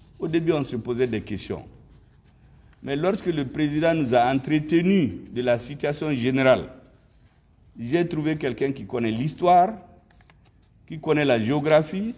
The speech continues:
mais surtout souvent, on pense que les militaires, ils ne regardent pas la politique. Je me suis rendu compte que, en réalité,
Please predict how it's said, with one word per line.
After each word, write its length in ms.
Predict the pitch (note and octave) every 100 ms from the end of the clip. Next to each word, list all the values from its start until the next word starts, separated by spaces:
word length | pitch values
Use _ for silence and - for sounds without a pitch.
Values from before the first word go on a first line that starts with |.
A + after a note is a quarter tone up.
| - - _ _ _ _ _ -
mais 200 | F3+ G#3
surtout 420 | G#3 D#3+ F#3 G3+
souvent, 540 | - D3+ E3+ F#3 F#3 - - _ _ _ _ _ _ _ _ _ -
on 160 | F#3
pense 260 | F#3 G#3+ -
que 100 | F3
les 140 | D#3
militaires, 640 | C#3+ D3 D3+ E3 D#3 A2 F2+ F#2+ - - - - _ - _ _ - E3+
ils 80 |
ne 80 | F3+
regardent 260 | F3 F3 E3+
pas 120 | F3
la 100 | D#3
politique. 400 | C3 B2 A#2 A#2
Je 80 | D3+
me 100 | E3
suis 140 | F3
rendu 280 | E3+ F3 F3+
compte 240 | F3+ F3
que, 340 | E3+ C#3+ B2+ F#2+ - - - - - -
en 120 | E3+
réalité, 680 | F3 F3 F3 F#3 F#3 C#3+